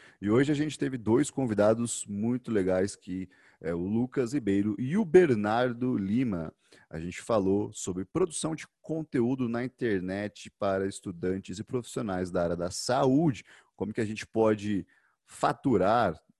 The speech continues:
né? A gente pode ganhar dinheiro, como a gente pode ter lucratividade além da clínica. Além disso, nós falamos também de como a estrutura dos cursos de nutrição do Brasil hoje em dia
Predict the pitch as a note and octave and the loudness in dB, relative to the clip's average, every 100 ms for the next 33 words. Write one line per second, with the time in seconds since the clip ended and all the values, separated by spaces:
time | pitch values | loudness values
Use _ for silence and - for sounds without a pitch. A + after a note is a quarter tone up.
0 | _ - D#2+ G#2+ G#2 F2+ - F#2+ F#2 F#2+ | _ -12 -8 -4 -4 -6 -4 -2 -2 -4
1 | F2+ G2 G2+ G2+ F#2 E2+ E2 G2+ A2+ F2+ | -4 -4 -4 -6 -8 -8 -4 0 0 -2
2 | E2 - E2 F#2 F2+ - - F2 F2+ F2+ | -6 -12 -12 -12 -14 -16 -6 -2 -2 -2
3 | F#2 F2+ - C3 C3 C3 C3 - A2 F#2+ | -6 -8 -4 -4 -2 -4 -6 -6 -6 0
4 | G2 G#2+ A#2+ D3 F3 C#3 C#3 F3+ F3+ - | 0 0 -2 -2 0 2 0 -2 -4 -4
5 | - C3+ G2 - D2+ - - - - - | 0 0 0 -4 -8 -10 -20 -20 -18 -4
6 | A2 B2+ D3+ - D#3+ D#3+ C#3+ C#3+ C3+ C3+ | 0 0 -2 -2 0 2 0 0 -2 0
7 | B2 B2 - C#3 D3 C#3+ G#2+ - _ _ | 0 -2 -2 0 0 0 -2 -2 _ _
8 | _ - _ _ F#2 G2 - C3 - D#3 | _ -20 _ _ -6 -6 -2 0 0 2
9 | F3+ B2+ G2+ A2 - B2+ A#2 G2+ G2+ A2 | 6 6 6 2 0 2 2 0 -2 -2
10 | G#2 A2 G2+ A#2 G#2+ G2 F2+ _ _ - | 0 -2 0 0 0 -2 -8 _ _ -6
11 | G2+ G#2+ G2+ G2+ G2 G2+ G2+ G2 F2+ G2+ | 0 2 2 2 2 2 0 -6 -2 -2
12 | F2+ | -2